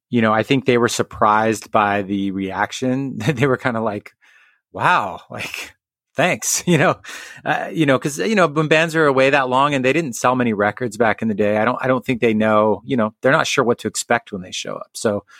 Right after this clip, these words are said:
you know, I think they got a really good reaction, and, and the people that were there to see them were diehards. And I think that, that was, I mean, I, there was a guy with his shirt off that had a giant back piece of the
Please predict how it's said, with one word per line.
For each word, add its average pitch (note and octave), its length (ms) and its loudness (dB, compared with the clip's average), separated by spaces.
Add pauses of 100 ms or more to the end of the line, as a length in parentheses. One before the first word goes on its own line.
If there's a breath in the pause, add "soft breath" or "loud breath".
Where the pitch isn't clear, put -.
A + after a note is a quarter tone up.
(320 loud breath)
you A2+ 120 -2
know, G2 160 -4
I B2 100 0
think B2+ 200 0
they B2 80 4
got A2+ 160 2
a A2 40 0
really G#2+ 200 2
good G2+ 120 2
reaction, G2+ 480 0
and, G#2+ 320 -4
and A#2+ 200 -2
the A#2 60 2
people D3 360 0
that A#2 160 4
were G#2+ 120 4
there A2 180 4
to - 120 -6
see - 220 -2
them G2 160 0
were F#2 80 -4
diehards. F#2 680 -2
And D#2+ 120 -4
I G#2+ 80 -6
think A#2 220 -6
that, - 160 -2 (140)
that A2 200 0
was, G#2 180 -6
I B2+ 60 2
mean, G#2 320 0
I, A2 140 2 (160)
there A#2+ 80 4
was G#2+ 100 2
a G2+ 60 2
guy G#2 160 2
with G2+ 80 2
his F#2+ 80 0
shirt G#2 240 0
off F#2+ 260 2
that G2+ 80 -4
had F#2+ 140 0
a F2+ 140 -6 (800 loud breath)
giant A2 600 0
back G#2 380 2
piece G2+ 400 -4
of G2+ 220 -4
the G2 280 -4